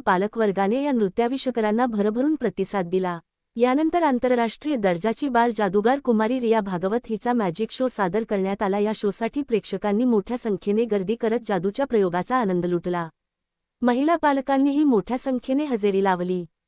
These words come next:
प्राथमिक शाळेचे जाधव सर व त्यांचा सर्व स्टाफ, विद्यार्थी तसेच भोजडे विद्यालयाचे मुख्याध्यापक लव्हाटेसर शिंदेसर हजर होते.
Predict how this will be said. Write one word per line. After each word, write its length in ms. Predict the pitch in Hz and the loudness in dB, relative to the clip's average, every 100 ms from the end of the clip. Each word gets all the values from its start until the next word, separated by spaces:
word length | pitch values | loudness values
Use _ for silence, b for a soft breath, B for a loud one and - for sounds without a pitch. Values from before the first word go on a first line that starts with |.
| _ - | _ 0
प्राथमिक 500 | 233 233 311 339 - | 0 2 0 0 0
शाळेचे 420 | 277 262 269 294 | 0 0 0 -2
जाधव 340 | 240 170 202 | 0 0 0
सर 220 | 233 254 247 | -2 -2 0
व 100 | 254 226 | -2 0
त्यांचा 300 | 196 196 269 | -2 -2 -2
सर्व 320 | 226 190 233 | -2 0 -2
स्टाफ, 340 | - - 190 - _ | -2 0 0 -2 _
विद्यार्थी 500 | 208 190 226 247 311 302 | -2 2 0 0 -2 -2
तसेच 300 | 240 285 240 | -2 -4 -2
भोजडे 360 | 208 185 220 | -2 0 0
विद्यालयाचे 600 | 247 196 190 196 214 226 | 0 0 0 0 -2 -2
मुख्याध्यापक 720 | 262 208 - 208 226 220 285 | 0 -2 -2 -4 -2 -2 -2
लव्हाटेसर 500 | 233 185 185 208 202 269 | -2 -2 -2 -2 -4 -4
शिंदेसर 500 | - 214 202 196 262 | -2 0 0 -2 -2
हजर 260 | 220 190 | -2 -2
होते. 380 | 175 170 180 175 | -2 -4 -4 -6